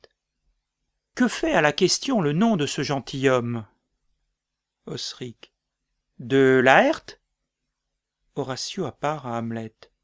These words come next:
Sa bourse est déjà vide, toutes ses paroles d'or sont dépensées.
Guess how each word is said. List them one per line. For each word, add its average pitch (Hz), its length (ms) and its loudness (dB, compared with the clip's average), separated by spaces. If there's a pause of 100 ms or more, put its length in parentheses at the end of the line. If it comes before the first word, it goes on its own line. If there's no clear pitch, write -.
(680)
Sa - 220 -2
bourse 170 420 -2
est 143 60 -2
déjà 127 280 0
vide, 123 420 -6 (220)
toutes - 200 -6
ses 202 140 -2
paroles 147 440 -4
d'or 180 320 -2
sont 147 220 -6
dépensées. 131 800 -2